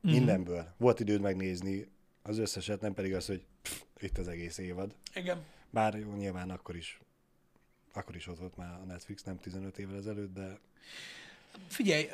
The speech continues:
Speaker 1: más volt akkoriban. Más volt akkoriban, öm, ez a dolog. Az biztos, hogy a fogyasz-, a fogyasztói kultúra is változott, meg az is, hogy milyen a kínálat, ilyen, ilyen végtelen,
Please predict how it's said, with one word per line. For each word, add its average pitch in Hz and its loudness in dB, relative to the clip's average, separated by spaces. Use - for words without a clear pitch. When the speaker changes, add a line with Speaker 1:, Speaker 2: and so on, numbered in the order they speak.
Speaker 1:
más 196 8
volt 123 4
akkoriban. 110 0
Más 151 4
volt 120 2
akkoriban, 143 4
öm, 120 2
ez 123 0
a 127 2
dolog. 165 2
Az 202 2
biztos, 185 2
hogy 127 2
a 123 2
fogyasz-, 135 2
a 135 0
fogyasztói 127 2
kultúra 117 -2
is 110 -2
változott, 139 2
meg 120 -2
az 120 2
is, 113 -2
hogy 113 -2
milyen 117 0
a 110 -4
kínálat, 160 0
ilyen, 107 -6
ilyen 107 -8
végtelen, 120 0